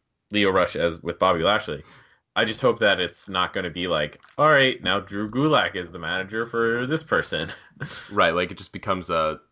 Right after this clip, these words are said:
Speaker 2: like, manager oh five.
Speaker 1: Yes. <laughs> Uh, and then what else did you wanna hit me with?
Speaker 2: Oh, and the other thing was, uh, with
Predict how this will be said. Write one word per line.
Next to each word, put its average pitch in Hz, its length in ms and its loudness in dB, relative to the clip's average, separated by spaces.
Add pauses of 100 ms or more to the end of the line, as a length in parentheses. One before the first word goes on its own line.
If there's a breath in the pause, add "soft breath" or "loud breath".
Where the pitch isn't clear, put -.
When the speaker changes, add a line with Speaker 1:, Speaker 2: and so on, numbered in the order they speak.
(140)
Speaker 2:
like, 82 200 -8
manager 87 520 -2
oh 92 180 -4
five. 95 460 0 (260)
Speaker 1:
Yes. - 680 0
<laughs> - 60 -20 (1900 soft breath)
Uh, 90 460 6 (100)
and 95 100 -2
then 92 100 -2
what 95 120 4
else 98 180 4
did 101 140 -10
you 104 60 -8
wanna 107 460 2 (440)
hit 107 80 -4
me 104 120 0
with? 104 300 0
Speaker 2:
Oh, 90 320 0
and 98 240 0
the 107 60 -2
other 127 140 2
thing 110 160 -4
was, 101 160 -2
uh, 90 140 2
with 101 240 -4